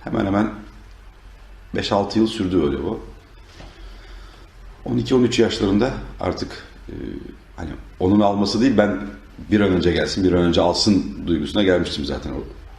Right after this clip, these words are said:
stadın o havasını soluyunca çocuk yaşta, çok erken yaşta. Hiç başka takımda, e, gözümüz de olmadı, kulağımız da olmadı o yüzden.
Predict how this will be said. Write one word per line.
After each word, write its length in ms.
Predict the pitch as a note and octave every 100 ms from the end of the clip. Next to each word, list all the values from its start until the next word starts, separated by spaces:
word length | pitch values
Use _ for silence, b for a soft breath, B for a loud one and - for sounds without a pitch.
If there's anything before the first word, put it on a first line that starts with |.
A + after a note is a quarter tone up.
| - - -
stadın 380 | - - E2+ E2
o 180 | D#2 - - - -
havasını 380 | E2 D#2+ D#2 E2
soluyunca 420 | E2+ E2 F2 D2
çocuk 280 | C#2+ C#2 -
yaşta, 200 | B1 -
çok 140 | -
erken 260 | D2 C#2+ C#2+
yaşta. 360 | C#2 - - - - - -
Hiç 140 | -
başka 240 | - -
takımda, 360 | - E2+ F2+ F2+
e, 260 | - - - - - - - - - F2
gözümüz 380 | F#2+ F2+ G2 D#2+
de 40 |
olmadı, 260 | D2+ D2 -
kulağımız 440 | E2+ E2 D#2 C#2+
da 40 | C#2+
olmadı 280 | B1+ B1+ B1+
o 20 |
yüzden. 220 | B1+ -